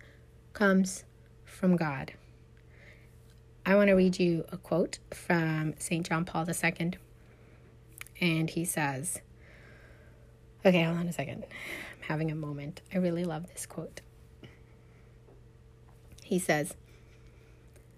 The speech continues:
"We are not the sum of our weaknesses and failures.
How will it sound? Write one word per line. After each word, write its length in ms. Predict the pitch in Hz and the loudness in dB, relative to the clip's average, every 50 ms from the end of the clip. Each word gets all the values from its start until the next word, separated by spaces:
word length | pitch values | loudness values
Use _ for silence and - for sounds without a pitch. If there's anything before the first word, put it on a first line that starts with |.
| - - - | -20 -8 0
"We 260 | - 185 196 214 226 | 4 6 8 8 8
are 120 | 240 247 247 | 8 8 8
not 420 | 233 208 190 190 180 170 185 185 | 8 8 6 6 4 2 2 2
the 120 | - 185 185 | 2 2 4
sum 540 | - - - 170 156 151 151 151 151 160 - - - | 2 2 2 2 2 0 0 -2 -2 -4 -8 -8 -4
of 160 | - 185 180 | -2 0 0
our 160 | 175 165 160 156 | 2 2 2 0
weaknesses 960 | 156 156 160 165 170 175 185 - 180 175 180 - - 180 170 170 180 - - - - | -2 -2 -2 0 0 0 0 0 0 0 0 0 0 0 0 0 -2 -6 -10 -6 -4
and 140 | 185 180 - | -2 -4 -4
failures. 840 | - - - 160 156 156 156 151 151 151 151 165 - - - - | -4 -4 -4 -4 -2 -4 -4 -6 -6 -6 -6 -8 -8 -10 -12 -14